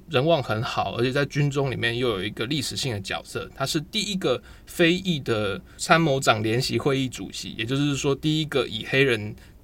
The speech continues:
军人的身份当上了美国的最高将领哦。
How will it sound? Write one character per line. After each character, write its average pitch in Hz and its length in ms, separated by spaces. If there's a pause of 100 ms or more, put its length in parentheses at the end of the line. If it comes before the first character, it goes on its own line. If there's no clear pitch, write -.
军 139 220
人 120 180
的 107 120
身 123 240
份 123 220
当 120 220
上 113 240
了 101 80
美 92 200
国 101 180
的 95 100
最 135 200
高 127 180
将 127 260
领 - 200
哦。 - 80